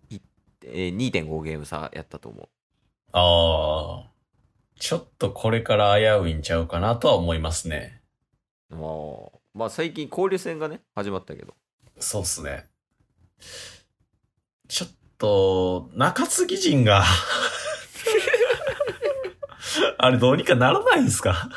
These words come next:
Speaker 1: え、この前そうか。オリックスの話した時って、
Speaker 2: うん。
Speaker 1: 二人でオリックスの試合見る前の話やったっけ？
Speaker 2: 前の話やと思います。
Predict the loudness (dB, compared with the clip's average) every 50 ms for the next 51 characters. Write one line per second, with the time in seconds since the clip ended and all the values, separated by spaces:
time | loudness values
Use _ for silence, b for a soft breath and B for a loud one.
0 | B -10 B B B B B B _ _ -2 0 0 -2 -2 -4 -6 B B B
1 | B B _ _ _ -2 -2 -2 -2 -2 -4 -4 -2 0 0 0 0 0 0 0
2 | -2 -2 -2 -2 -2 -2 -2 -4 -4 -4 -4 -6 -8 -14 _ _ _ _ _ -4
3 | -2 -2 -2 -4 -6 _ -12 -10 -8 -4 -2 -2 -2 -2 -2 -2 -2 -4 -6 -8
4 | -10 -12 -8 -6 -6 -6 -4 -6 -10 -10 -12 -16 -20 -20 _ -6 -2 -2 -2 -2
5 | -2 -6 -12 _ _ _ _ _ _ _ -2 0 0 0 -2 -6 -12 -20 -20 -20
6 | -20 -20 _ -16 -4 -2 0 2 2 2 4 4 4 4 2 2 0 -4 -6 -4
7 | -4 -4 -2 0 0 0 0 0 -2 0 0 0 0 0 -4 -10 -18 _ -20 -20
8 | -20 -20 -20 -20 -20 -20 -20 -20 -14 -4 -2 0 2 2 2 2 0 0 -2 -2
9 | -2 -2 -4 -4 -8 -10 -10 -12 -14 -14 -18 -18 _ _ _ -4 0 2 4 4
10 | 4 4 2 2 2 2 2 0 0 -2 -4 -4 -6 -6 -6 -8 -8 -8 -10 -12
11 | -16 -20